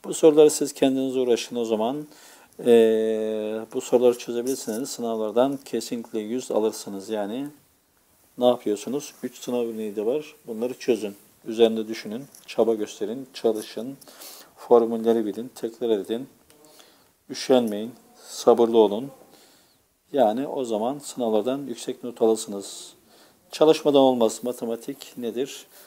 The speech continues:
Zor bir ders olduğu için düşünmeyi gerektiren bir ders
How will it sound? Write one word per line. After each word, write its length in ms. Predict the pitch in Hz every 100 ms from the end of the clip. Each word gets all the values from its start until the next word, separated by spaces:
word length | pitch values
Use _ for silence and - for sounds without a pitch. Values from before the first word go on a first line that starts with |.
| - _ _
Zor 320 | 127 135 151
bir 60 | 127
ders 260 | 123 117 127
olduğu 180 | 143
için 440 | 143 - 120 139 151 _ _ _ _ _ - - _ -
düşünmeyi 480 | - 139 139 151
gerektiren 540 | 135 107 - 110 104 98
bir 60 |
ders 440 | 120 143 - -